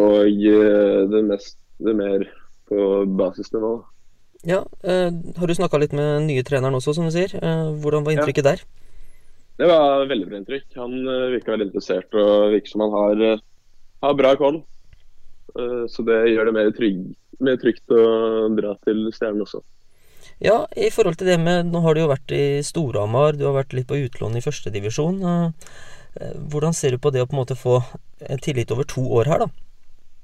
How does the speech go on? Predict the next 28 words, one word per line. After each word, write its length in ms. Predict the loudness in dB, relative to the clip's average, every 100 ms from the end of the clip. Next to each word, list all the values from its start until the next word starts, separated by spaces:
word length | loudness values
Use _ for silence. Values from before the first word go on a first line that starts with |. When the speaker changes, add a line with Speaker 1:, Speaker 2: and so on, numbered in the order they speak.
| -18 -16 -18 -18 -20 -20 -2
Speaker 1:
Det 100 | 4
er, 340 | 4 4 2
det 80 | 2
er 60 | 0
veldig 180 | -2 -4
deilig. 260 | -6 -8 -10 -8
Det 100 | -2
er, 200 | 0 2 0
eh, 480 | 0 0 0 0
det 140 | 0 -2
gir 80 | -2
litt 100 | -4
mer 120 | -4
betryggende 400 | -2 -2 0 0
følelse 300 | -2 -4 -4
å 100 | -4
ikke 220 | -2 0 -2
måtte 720 | -2 -8 -20 -2 0 0 -4 -14 _ _ -4
prestere 360 | -4 2 4 4
første 280 | 0 4 4
året, 240 | 6 4
for 80 | 4
jeg 100 | 4
er 40 | 4
fortsatt 320 | 0 0 0
i 60 | 0
en 100 | 0
utviklingsfase. 1300 | -2 -2 0 2 0 -4 2 4 6 6 4 2 -2